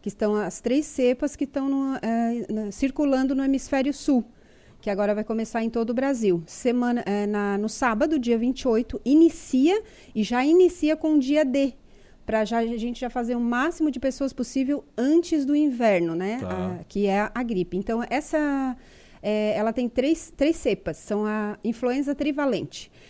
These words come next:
Speaker 1: que é a in-, a cepa influenza A, que corresponde, esse tipo da influenza A corresponde a subtipo H um N um e
Speaker 2: Uhum.
Speaker 1: influenza A subtipo H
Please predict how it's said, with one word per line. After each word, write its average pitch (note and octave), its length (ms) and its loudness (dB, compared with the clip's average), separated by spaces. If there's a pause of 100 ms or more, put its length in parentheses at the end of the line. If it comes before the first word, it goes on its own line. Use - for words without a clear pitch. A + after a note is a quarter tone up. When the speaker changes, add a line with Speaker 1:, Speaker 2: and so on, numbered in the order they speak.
(180)
Speaker 1:
que - 80 0
é C#4+ 40 4
a C#4+ 80 2
in-, C4 180 0
a A#3+ 80 0
cepa B3+ 340 -2
influenza G#3+ 680 2 (100)
A, G3+ 280 2 (320)
que A#3+ 140 0
corresponde, C4+ 760 0 (120)
esse G#3+ 200 0
tipo C4 300 -4
da B3 80 2
influenza A3+ 440 0 (160)
A A3+ 60 -2
corresponde A3 680 -2 (320)
a G3 480 -2
subtipo A#3+ 1000 0 (200)
H G#3+ 260 2
um G#3 120 4
N G3 240 6
um B3+ 120 8
e - 0 - (540)
Speaker 2:
Uhum. D#4 40 6
Speaker 1:
influenza D4+ 500 2
A A#3+ 300 2
subtipo B3+ 840 -2
H A#3+ 300 0